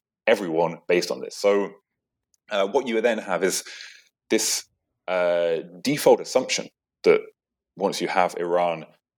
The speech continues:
um, being the source of wiping attacks, of, um, uh, destructive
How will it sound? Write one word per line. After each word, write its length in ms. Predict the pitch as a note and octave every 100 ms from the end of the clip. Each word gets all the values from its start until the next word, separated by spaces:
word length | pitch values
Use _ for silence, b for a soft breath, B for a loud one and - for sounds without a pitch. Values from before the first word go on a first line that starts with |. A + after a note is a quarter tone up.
| D#2
um, 180 | D2+ -
being 320 | G#2 G#2 G2 E2
the 80 |
source 400 | - F#2 F2+ -
of 260 | - D2+ - - _ -
wiping 340 | F#2 - F2+
attacks, 520 | E2 - E2 D#2 - -
of, 320 | E2+ D#2 - - _ _ -
um, 600 | D#2 D2+ D2+ D#2 D2+ D2 - _ _ - - _
uh, 260 | D#2 D2+ D2+ - _ -
destructive 720 | - - G2 - F#2+ E2+ -